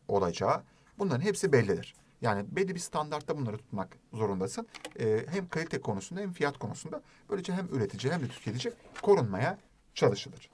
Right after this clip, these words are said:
Bu bağlam niteliği içerisinde bulundurur. E, bakın lonca teşkilatın görevleri niteliği bizim için. Dedik ya, e, üretimde fiyat ve kaliteyi denetleyen,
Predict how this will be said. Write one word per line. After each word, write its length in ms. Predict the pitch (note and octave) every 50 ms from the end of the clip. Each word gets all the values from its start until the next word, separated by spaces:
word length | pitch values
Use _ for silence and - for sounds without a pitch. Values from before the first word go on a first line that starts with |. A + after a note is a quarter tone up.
| - - -
Bu 100 | F3 E3
bağlam 400 | C3 G#2 F#2+ F#2+ F#2+ F#2 F#2+ A2
niteliği 380 | C3+ C3+ B2+ A#2 G#2+ D#3 F#3+ G3 _ _ _ _ _
içerisinde 460 | - E3+ - - G2+ - - G3 G3+ E3
bulundurur. 440 | A#2+ G2 F2+ E2+ - - - - _ - - - _ -
E, 60 | - -
bakın 300 | A3 - G3+ G3 G3+ - _ _ - C3
lonca 200 | A#2+ G2+ F3+ -
teşkilatın 420 | - E3+ E3+ - D#3 D#3 E3 D#3
görevleri 420 | D3 D3 D3 C#3+ C3+ C#3 C3 C3 B2+
niteliği 380 | B2 B2 - G2 F#2+ F#2 F2+
bizim 160 | F2+ - F2+ F2
için. 240 | - - - D#3+ - _ _ - - - - - _ _ _ _ _ _ _ _ - -
Dedik 260 | E3+ A3+ B3+ - -
ya, 140 | G2+ F2+ E2+ - _ - - _ _ _ -
e, 40 | C#3+
üretimde 460 | D3 C#3+ D#3+ D#3+ - - D3 D3 C#3+
fiyat 300 | C#3 - C#3+ C#3 C#3 -
ve 100 | C#3 C3
kaliteyi 400 | - C#3 C3 C3 C3+ C3 C#3 - _ _ - _ _ - _ - - -
denetleyen, 640 | C#3 C3 A#2+ A2 - - - G2 G2 F#2 F2 F2+